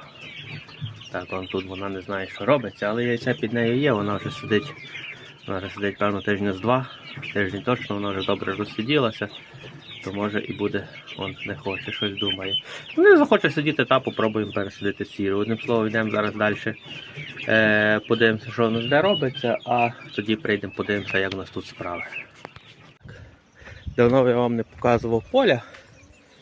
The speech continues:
Так, сьогодні неділя, особо нічого робити не будемо, то я вам тільки, тільки покажу. Ось гладіолус підливаємо, бо в нас прям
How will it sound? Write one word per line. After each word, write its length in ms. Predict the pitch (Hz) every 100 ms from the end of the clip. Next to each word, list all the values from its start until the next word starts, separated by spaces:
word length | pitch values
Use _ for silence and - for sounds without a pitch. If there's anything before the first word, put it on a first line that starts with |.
| - _ 107
Так, 180 | 107
сьогодні 240 | - 113 110
неділя, 360 | 110 120 110 110 -
особо 280 | - 110 113
нічого 320 | 110 120 113
робити 340 | 104 113 - 110
не 80 |
будемо, 280 | 117 160 113
то 80 | 110
я 100 | 107
вам 120 | 104
тільки, 320 | - 110 104 - - - - - - -
тільки 240 | - - 110
покажу. 460 | 110 113 107 107
Ось 100 | 107
гладіолус 600 | - 104 117 117 113 113
підливаємо, 580 | - 180 156 202 160 120
бо 80 | 113
в 60 |
нас 180 | 120 117
прям 300 | 120 127 120